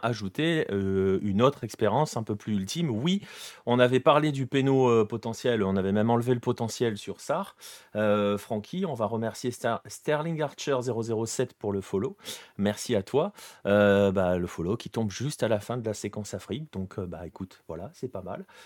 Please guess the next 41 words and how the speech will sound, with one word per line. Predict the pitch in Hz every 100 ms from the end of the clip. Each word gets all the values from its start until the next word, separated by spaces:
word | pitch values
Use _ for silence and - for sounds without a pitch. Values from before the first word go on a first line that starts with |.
| -
Les | 107 117
réponses | 151 160 165 156 143 -
demain, | 113 113 117 190
je | 190 131
le |
disais, | 127 104 107 156
hein, | 131 127
euh, | 104 104 101
pour, | 98 - 120 110
euh, | 107
pour | 107 104
ces | 127
derniers | 120 185 190 226 247
huitièmes, | 190 185 - 196
on | 175
connaîtra | 147 143 139 170
tous | 170 - 269 247
les | 180
quarts | 175 180
de | 165
finale | 143 160 151 151
de | 139
la, | 120 120 117
de | 110
la | 131 123
can, | - 151 135 - - - _ -
euh, | 110 113 110
demain, | 113 151 156 196 262 _ - _
euh, | 113 120 120 120 117 113
des | 113
quarts | 120 113
de |
finale | 113 113 110 127
qui | 117
se | -
joueront | 107 110 113 -
après | 110 107 - - -
en | 98
fin | - 175 170
de | 143
semaine. | 131 127 143 240 302